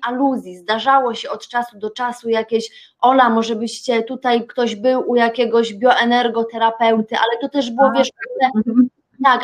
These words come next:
Speaker 1: ale to było od mega bliskich osób i to też nie było absolutnie przez nas od-, odbierane jako jakiś atak czy jakaś rada. My wiemy też, że te osoby, które,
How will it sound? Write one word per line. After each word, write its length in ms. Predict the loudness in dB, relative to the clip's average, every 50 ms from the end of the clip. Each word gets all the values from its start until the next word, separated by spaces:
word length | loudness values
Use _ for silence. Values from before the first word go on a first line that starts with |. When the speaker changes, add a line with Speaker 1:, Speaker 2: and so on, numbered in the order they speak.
| 0 0
Speaker 1:
ale 100 | 2 2
to 100 | 2 2
było 180 | 4 2 2
od 160 | 4 2 2 2
mega 340 | 2 2 4 4 4 4
bliskich 400 | 4 2 -2 -6 -4 -4 -6 -6 -2 -2
osób 460 | -2 -2 -2 -2 -2 -2 -2 -2 -2 -6
i 140 | -10 -8
to 100 | -8 -8
też 260 | -2 -2 -2 0 0 0
nie 140 | 0 0
było 180 | 0 2 2 2
absolutnie 540 | 2 0 -2 -4 -4 -4 -2 0 0 0 0
przez 220 | -2 -6 -6 -4
nas 240 | -4 -4 -4 -4 -8
od-, 160 | -10 -12 -8 -8
odbierane 640 | -6 -6 -2 0 2 4 6 4 4 4 0 -2 -4 -6 -10
jako 340 | -6 -2 0 0 0 0 0 -2 0
jakiś 160 | -2 -4 -6 -10 _ 0 2 4
atak 440 | 4 2 2 0 0 0 -2 -4 -6
czy 100 | -4 -2
jakaś 600 | -2 -2 -2 -4 -6 -8 -8 -12 -20 -20 -20 _ 0
rada. 460 | 4 4 6 6 6 4 4 2 2
My 140 | 2 0 0
wiemy 320 | 0 2 4 4 4 4
też, 160 | 2 0 -2
że 160 | -2 -4 -6 -6
te 120 | -8 -6
osoby, 420 | -6 -8 -4 -2 -2 0 0 -2 -4
które, 380 | -6 _ -6 2 4 4 4